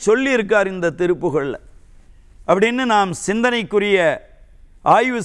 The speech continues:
செய்தோமேயானால், "என்னால் பிறக்கவும், என்னால் இறக்கவும்,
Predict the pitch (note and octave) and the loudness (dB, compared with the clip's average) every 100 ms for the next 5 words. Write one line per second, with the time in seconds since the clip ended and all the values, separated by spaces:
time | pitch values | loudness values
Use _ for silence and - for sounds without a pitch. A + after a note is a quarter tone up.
0 | - F#3+ F#3 F3+ E3+ E3 D#3+ E3+ G#3+ A#3+ | 0 0 2 0 0 2 2 2 0 0
1 | - _ _ _ - - - - - - | -6 _ _ _ -20 -20 -20 -20 -20 -20
2 | - - - - A3+ B3+ C#4 C4 B3+ G3+ | -20 -20 -8 -2 0 2 2 4 2 0
3 | A3 A3+ G3+ - G#3+ A3 A#3 A3 G3 G3+ | 0 2 0 -2 0 0 0 -2 -2 -2
4 | A#3 A#3+ G#3+ G3 F3+ F3+ G#3+ F#3 G3 G3 | 0 2 2 0 0 0 0 -2 -2 -2
5 | F#3 F3 F3 | -2 -4 -8